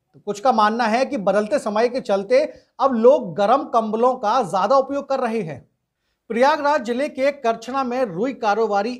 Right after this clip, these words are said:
इरफान का कहना है कि उनका ये पुश्तैनी काम है। उनसे पहले उनके पिता भी रुई धुनाई व रजाई गद्दा भराई का कारोबार करते थे।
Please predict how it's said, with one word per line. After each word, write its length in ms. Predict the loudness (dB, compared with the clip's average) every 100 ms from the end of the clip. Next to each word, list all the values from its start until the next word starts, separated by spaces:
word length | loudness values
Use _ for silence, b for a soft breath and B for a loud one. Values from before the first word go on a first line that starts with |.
| -10
इरफान 420 | -12 -8 -6 -6
का 100 | -6
कहना 300 | -8 -10 -8
है 280 | -6 -4 -4
कि 460 | -6 -10 -10 -18 -10
उनका 300 | -8 -2 -2
ये 200 | 0 -2
पुश्तैनी 600 | -4 -10 -12 -8 -6 -6
काम 240 | -4 -4
है। 340 | -4 -10 -14 _ _ _ _ _ -8
उनसे 240 | -4 -2
पहले 300 | 0 2 2
उनके 260 | 0 -2 -6
पिता 380 | -6 0 0
भी 500 | 2 0 -4 -6 -16 -14
रुई 220 | -4 -2
धुनाई 380 | -2 -4 -2 -2
व 300 | 0 -2 -2
रजाई 240 | 0 0
गद्दा 380 | 0 -4 -2 -2
भराई 380 | -2 -4 -4 -2
का 180 | -2 -4
कारोबार 500 | -2 -2 0 -2 -2
करते 320 | -4 -6 -8
थे। 200 | -8 -14